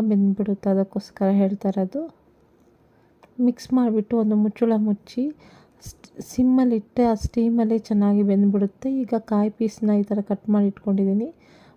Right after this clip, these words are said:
ಒಂದು ಅರ್ಧ ಹೋಳಷ್ಟು ಕಾಯಿ ಪೀಸ್ನ ಕಟ್ ಮಾಡಿ ಇಟ್ಕೊಂಡಿದ್ದೀನಿ. ಇದನ್ನು ನಾವು ಮಿಕ್ಸಿ ಜಾರಿಗೆ ಹಾಕಿಬಿಟ್ಟು ಪೌಡರ್ ಮಾಡ್ಕೊಳ್ಳೋಣ. ನಿಮಗೆ ಕಾಯಿ ತುರಿಯೋ, ತುರಿಯೋ ಮಣೆ ಇದ್ದರೆ, ತೆಂಗಿನಕಾಯಿ ತುರಿಯೋ ಮಣೆ ಇದ್ದರೆ ತುರಿದ್ಬಿಟ್ಟು ಕೂಡ ನೀವು ಹಾಕ್ಕೋಬೋದು. ನಾನು ಮಿಕ್ಸಿ ಜಾರಿಗೆ ಹಾಕಿಬಿಟ್ಟು ಸೇರಿಸ್ಕೊತಾ ಇದ್ದೀನಿ.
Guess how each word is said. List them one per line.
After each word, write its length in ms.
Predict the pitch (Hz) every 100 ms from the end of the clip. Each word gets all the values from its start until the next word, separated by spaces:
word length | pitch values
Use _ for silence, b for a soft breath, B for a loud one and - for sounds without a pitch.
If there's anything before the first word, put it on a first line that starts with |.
| -
ಒಂದು 240 | 220 214
ಅರ್ಧ 260 | 208 202 208
ಹೋಳಷ್ಟು 500 | 233 220 208 202 - 233
ಕಾಯಿ 220 | 214 208
ಪೀಸ್ನ 340 | 202 208 - 214
ಕಟ್ 240 | 202 196
ಮಾಡಿ 180 | 202 196
ಇಟ್ಕೊಂಡಿದ್ದೀನಿ. 540 | 196 - 190 202 226 247
ಇದನ್ನು 340 | 254 220 220 214
ನಾವು 320 | 202 196 214 302 B B B _
ಮಿಕ್ಸಿ 300 | 233 226 -
ಜಾರಿಗೆ 400 | 240 226 214 214
ಹಾಕಿಬಿಟ್ಟು 580 | 208 202 - _ 202 -
ಪೌಡರ್ 360 | 240 220 202 202
ಮಾಡ್ಕೊಳ್ಳೋಣ. 500 | 196 202 202 196 220
ನಿಮಗೆ 340 | 262 247 208 220
ಕಾಯಿ 260 | 214 202 208
ತುರಿಯೋ, 300 | 226 214 214
ತುರಿಯೋ 320 | 208 226 226 247
ಮಣೆ 220 | 247 214 202
ಇದ್ದರೆ, 220 | 196 247
ತೆಂಗಿನಕಾಯಿ 520 | 240 220 214 214 208
ತುರಿಯೋ 260 | 202 214 202
ಮಣೆ 220 | 208 196
ಇದ್ದರೆ 180 | 190 240
ತುರಿದ್ಬಿಟ್ಟು 520 | 240 240 214 196 202 -
ಕೂಡ 120 | 208 214
ನೀವು 160 | 220
ಹಾಕ್ಕೋಬೋದು. 600 | 202 190 196 196 185 190 302 - B B B B
ನಾನು 160 | 240 226
ಮಿಕ್ಸಿ 260 | 220 - 226
ಜಾರಿಗೆ 340 | 214 214 214
ಹಾಕಿಬಿಟ್ಟು 440 | 208 202 - 196 233
ಸೇರಿಸ್ಕೊತಾ 600 | - 208 - 190 196 196
ಇದ್ದೀನಿ. 320 | 196 208